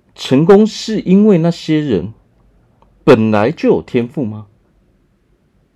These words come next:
哦，有的人可能会说，“我没有天赋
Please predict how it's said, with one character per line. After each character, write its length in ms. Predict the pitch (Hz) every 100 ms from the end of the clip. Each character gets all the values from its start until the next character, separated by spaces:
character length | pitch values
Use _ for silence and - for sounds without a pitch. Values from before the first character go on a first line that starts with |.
| _
哦， 80 | -
有 80 | 113
的 60 | 113
人 100 | 127
可 80 |
能 120 | 127 113
会 120 | 151
说 400 | 147 143 139 147
，“我 260 | - 131 123
没 220 | 123 190
有 180 | 240 -
天 280 | - 135 127
赋 280 | 127 131